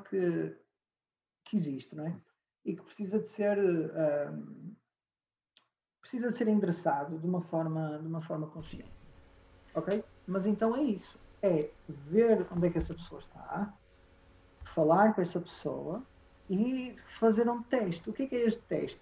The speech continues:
É, eu vou aprender com esta pessoa durante um mês ou dois e vou dar o benefício da dúvida a esta pessoa. E vou ver se dez aulas, oito aulas fazem sentido para mim.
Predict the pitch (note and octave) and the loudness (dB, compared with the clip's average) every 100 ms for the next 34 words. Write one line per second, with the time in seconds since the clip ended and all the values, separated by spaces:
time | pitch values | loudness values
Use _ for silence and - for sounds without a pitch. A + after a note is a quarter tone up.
0 | - F#3 G3 C4 - - - - - G3+ | -6 2 2 2 -2 -14 -20 -20 2 4
1 | F#3+ G3+ C#4 A#3 A3 G#3 F#3 G#3 A3 - | 6 4 4 2 2 2 4 4 2 -4
2 | - G3+ F3+ G3+ - - G3 G3 F#3+ F3 | -4 -2 -2 -8 -10 -4 0 0 2 2
3 | G#3 A3 - - - - G#3+ G3 E3+ F3 | 2 0 -4 -20 -10 -2 0 2 2 0
4 | E3+ F3+ D3+ D3 F#3 - F3 F3+ E3+ F#3+ | -2 -2 -2 0 0 -2 -8 -6 -4 2
5 | G#3 G3+ F3+ F3+ - F3 - E3+ E3 D#3 | 2 2 -4 -10 -10 -14 -12 -10 -8 -2
6 | D#3+ D#3 D#3+ - - F3 D3+ G3+ G3+ D4 | 0 0 -4 -12 -14 -8 -6 -2 2 2
7 | F3+ E3+ G#3 C4+ - - - - - - | 2 4 4 4 -6 -20 -20 -20 -20 -20
8 | - - - A#3+ A3 E3+ - E3 G3 A3 | -20 -18 -6 4 6 6 2 2 6 6
9 | F3+ E3 E3+ G3 C4+ - - _ - - | 6 6 6 4 0 -8 -20 _ -20 -20
10 | - - - G3 G#3 G#3 F3 E3 G3 G#3 | -20 -20 -2 2 4 4 4 6 4 2
11 | G#3 - - F3+ F#3 F#3+ - F#3+ G3 E3+ | -2 -10 -2 -2 0 -4 -4 -4 -4 -4
12 | - F#3+ G3 E3+ | -4 -2 0 0